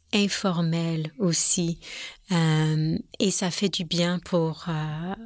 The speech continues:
pour des gens aussi. Comme on disait, c'est pas pour tout le monde. Euh, certains ont besoin peut-être un cadre plus structuré.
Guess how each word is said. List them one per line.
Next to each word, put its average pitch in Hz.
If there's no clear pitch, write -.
pour 190
des 180
gens 165
aussi. 160
Comme 214
on 202
disait, 190
c'est 220
pas 190
pour -
tout -
le 180
monde. 196
Euh, 180
certains 190
ont 180
besoin 175
peut-être 180
un 165
cadre 170
plus -
structuré. 170